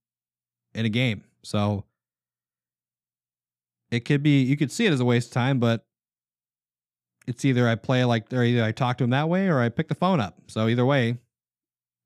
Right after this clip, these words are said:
that's how it can be done. So it's, it's really up to you whether you think it's a waste of time or not. But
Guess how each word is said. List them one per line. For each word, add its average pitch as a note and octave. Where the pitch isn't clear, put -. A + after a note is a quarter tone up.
that's A2+
how A2+
it A2
can A2
be A2
done. A#2
So G2
it's, C#3
it's D3
really F3+
up E3
to E3
you D#3
whether C3+
you B2+
think B2
it's -
a -
waste A2+
of G#2+
time A2
or A2
not. A#2
But G2